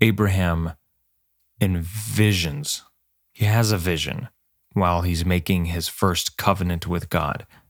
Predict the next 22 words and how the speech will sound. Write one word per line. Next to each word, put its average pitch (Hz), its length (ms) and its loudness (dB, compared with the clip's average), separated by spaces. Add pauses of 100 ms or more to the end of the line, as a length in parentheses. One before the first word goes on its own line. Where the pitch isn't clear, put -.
(140)
the 110 60 0
first 101 300 2
major 90 420 2
covenant 78 540 -4 (600)
of 92 160 -2
the 82 80 0
book. 76 380 -2 (380)
I 110 60 4
mean, 92 160 2
serious 82 560 2
covenant, - 580 -2 (400)
because 87 200 -2
this 101 180 0
has 87 180 -2
lasted 92 400 2
on 80 240 2 (360)
through 98 340 2
his 95 220 0
generations. 80 840 -2 (240)
And 98 60 0
he 92 40 2
said 82 380 0